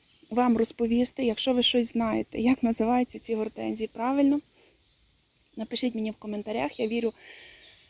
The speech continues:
е, в силу Ютуба, я вірю в те, що ви все знаєте.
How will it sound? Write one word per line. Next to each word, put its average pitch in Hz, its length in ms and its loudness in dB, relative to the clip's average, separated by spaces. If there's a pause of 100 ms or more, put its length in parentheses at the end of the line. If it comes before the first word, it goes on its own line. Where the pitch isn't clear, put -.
(260)
е, 214 200 0
в 214 80 -6
силу 240 460 4 (440)
Ютуба, 294 640 4
я 220 200 4
вірю 214 340 2 (520)
в - 40 -20
те, 233 180 0
що 214 200 2
ви 208 240 -2 (180)
все 214 260 0
знаєте. 285 600 6